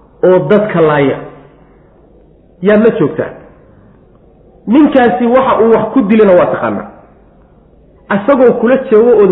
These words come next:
hor taagan tahay, dembigaa ma geli kartaa? Ma geli kartaa? Abadan. Aabbaha ugama gudna. Ma samayn kartid. Ma samayn kartid. Laakiin goortaad ka qarsoonto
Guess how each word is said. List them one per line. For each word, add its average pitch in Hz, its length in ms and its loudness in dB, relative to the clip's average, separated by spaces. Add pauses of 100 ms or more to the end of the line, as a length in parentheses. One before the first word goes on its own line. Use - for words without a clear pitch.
hor 233 160 0 (120)
taagan 202 360 2
tahay, 123 220 -4 (540)
dembigaa 233 380 2
ma 226 100 0
geli 226 140 0
kartaa? - 280 -6 (500)
Ma 170 120 -2
geli 226 220 0
kartaa? - 300 -6 (500)
Abadan. 156 360 -2 (500)
Aabbaha 214 380 0
ugama 202 200 2
gudna. 139 300 -4 (640)
Ma 269 120 -4
samayn 208 240 2
kartid. - 260 -12 (640)
Ma 233 140 2 (100)
samayn 214 280 2
kartid. - 240 -10 (520)
Laakiin 226 300 0
goortaad 262 400 2
ka 269 140 0
qarsoonto 214 460 0